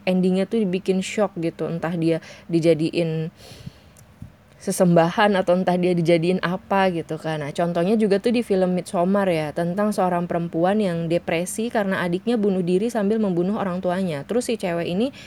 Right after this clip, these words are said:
cuma punya pacar buat bercerita, tapi pacarnya tuh nggak peka.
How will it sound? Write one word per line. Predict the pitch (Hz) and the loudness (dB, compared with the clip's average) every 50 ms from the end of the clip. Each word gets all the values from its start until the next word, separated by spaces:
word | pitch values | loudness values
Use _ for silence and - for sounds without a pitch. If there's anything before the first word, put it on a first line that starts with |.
| - - - - - - | -20 -20 -20 -20 -14 -4
cuma | - 233 208 202 190 190 | 0 2 2 2 2 0
punya | - 196 196 185 175 175 175 170 170 175 - 220 | -2 -4 -4 -2 -2 -2 -2 -2 -4 -4 -4 -4
pacar | 233 233 - 240 208 196 | -6 -4 -4 -2 -2 0
buat | 185 180 185 180 - | 0 0 0 0 -2
bercerita, | 175 180 175 - 190 190 208 208 - - 175 175 - | -4 -4 -4 -4 -4 -4 -4 -4 -6 -8 -8 -6 -6
tapi | 185 - 262 254 | -6 -8 -6 -6
pacarnya | - 220 - 208 196 208 220 | -6 -6 -4 -4 -4 -4 -2
tuh | - 269 262 | -2 -2 0
nggak | 214 - - | -2 -2 -4
peka. | - - - - - 165 165 - | -6 -14 -14 -10 -6 -6 -6 -6